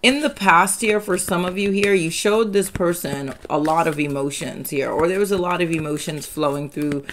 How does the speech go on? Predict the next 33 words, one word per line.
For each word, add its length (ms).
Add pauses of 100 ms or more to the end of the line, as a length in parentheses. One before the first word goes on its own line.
(180)
this 200
connection, 640 (100)
both 300
ways. 480 (360)
And 120
it 100
looks 220
like 160
someone 340
here 160
stopped 320
trying, 420
or 100
there 120
was 100
a 60
lack 300
of 180
effort 400
here 260
at 200
some 200
point. 460 (1000)
And 160
now, 380 (600)
and 140
now 240
it's 160
like 140
this 140
person 440
wants 360
to, 480